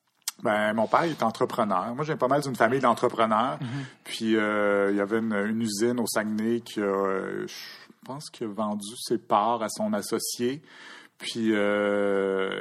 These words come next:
Speaker 1: il est venu travailler à la, l'entreprise de, de mon grand-père à Saint-Bruno, euh, qui est un concessionnaire automobile.
Speaker 2: Ok.
Speaker 1: Fait que, euh,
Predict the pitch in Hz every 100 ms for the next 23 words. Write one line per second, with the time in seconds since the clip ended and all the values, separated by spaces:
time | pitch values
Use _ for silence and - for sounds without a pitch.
0 | 104 101 110 117 110 107 98 101 110 107
1 | 98 98 101 104 101 104 110 - 113 107
2 | 101 98 95 95 92 - - _ - 107
3 | 110 110 117 123 117 117 117 117 _ -
4 | 107 120 107 101 98 117 110 95 95 92
5 | - 98 95 98 101 101 98 101 98 95
6 | 92 110 139 - - - 190 165 - _
7 | 110 98 104 95 92 90 87 85 92 -